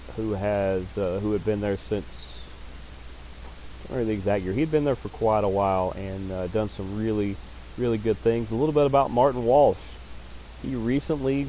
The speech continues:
was the U S Secretary of Labor for Joe Biden. I can't blame him. Would you wanna work in the White House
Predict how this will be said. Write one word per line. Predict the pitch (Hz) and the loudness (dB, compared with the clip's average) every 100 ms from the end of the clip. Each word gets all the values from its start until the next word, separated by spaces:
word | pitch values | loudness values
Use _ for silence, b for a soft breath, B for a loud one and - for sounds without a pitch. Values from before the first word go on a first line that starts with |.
| 117 | 2
was | 110 113 110 120 120 - 110 110 | 6 8 8 6 2 -6 -6 -2
the | 110 104 104 101 - - - | 0 0 0 -2 -4 -8 -6
U | 113 131 123 | -2 2 4
S | 123 | 2
Secretary | - 123 120 127 - 117 113 | 0 -2 0 -2 -2 0 0
of | - 110 | 0 0
Labor | 107 101 113 127 | 2 2 0 -4
for | - 98 113 110 | -4 -2 -2 -2
Joe | 90 95 | -4 -2
Biden. | 110 156 160 98 - - - - - - - - - - - - - - - - - - | 2 4 4 2 -10 -12 -12 -14 -14 -14 -14 -14 -14 -14 -14 -14 -14 -14 -14 -14 -14 -4
I | 107 | -2
can't | - 123 113 | 0 -2 0
blame | 117 127 113 | 2 2 2
him. | 90 | -2
Would | 104 101 | -4 -4
you | 113 | -4
wanna | 110 110 107 | -2 0 0
work | 101 110 120 - - - - - - - - - - 120 | 2 4 4 0 -14 -14 -14 -14 -14 -14 -14 -14 -10 -2
in | 113 123 | 0 0
the | |
White | 123 123 117 | 4 6 6
House | 101 104 107 131 | 4 4 4 2